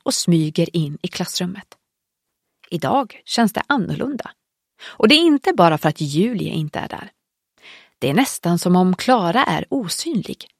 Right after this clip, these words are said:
Bara Karen, deras lärare, nickar kort till henne när Klara sätter sig på sin plats bredvid Malou.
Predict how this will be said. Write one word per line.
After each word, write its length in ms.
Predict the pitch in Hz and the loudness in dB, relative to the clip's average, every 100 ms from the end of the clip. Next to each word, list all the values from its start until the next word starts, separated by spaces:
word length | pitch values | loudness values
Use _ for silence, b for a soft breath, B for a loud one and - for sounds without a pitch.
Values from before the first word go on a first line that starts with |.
| _ _ _ _ _ | _ _ _ _ _
Bara 200 | 160 156 | 2 2
Karen, 560 | - 180 202 190 - 180 b b | 0 -2 -2 -4 -8 -10 b b
deras 280 | 196 214 - | 6 6 6
lärare, 580 | 269 247 240 285 160 | 6 8 6 2 0
nickar 500 | 156 190 190 - 202 | 4 6 4 2 0
kort 320 | 180 - 247 - | 0 -2 -2 -4
till 340 | - 175 151 | -6 -2 0
henne 340 | 156 156 160 | 0 0 2
när 120 | 165 214 | 2 2
Klara 340 | - 240 180 | 2 2 2
sätter 360 | - 165 - 170 | 0 -4 -4 -4
sig 240 | - 165 | 0 0
på 140 | 165 | 0
sin 160 | 175 180 | 0 0
plats 300 | - 147 - | -2 -8 -4
bredvid 380 | 165 165 147 156 | 0 0 0 0
Malou. 360 | 165 175 185 | 0 0 -2